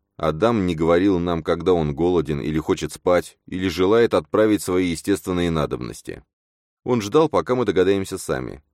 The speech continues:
Постоянное внимание, которого он требовал, было, наверное, одной из причин того, что я, несмотря на все признаки упадка и гибели, оставался жив.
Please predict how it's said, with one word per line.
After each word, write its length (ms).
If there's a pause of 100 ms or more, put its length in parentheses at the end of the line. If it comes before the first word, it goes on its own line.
Постоянное 520
внимание, 500
которого 360
он 120
требовал, 500
было, 260
наверное, 600
одной 240
из 160
причин 340
того, 280
что 180
я, 200
несмотря 500
на 100
все 260
признаки 520
упадка 440
и 60
гибели, 380
оставался 560
жив. 340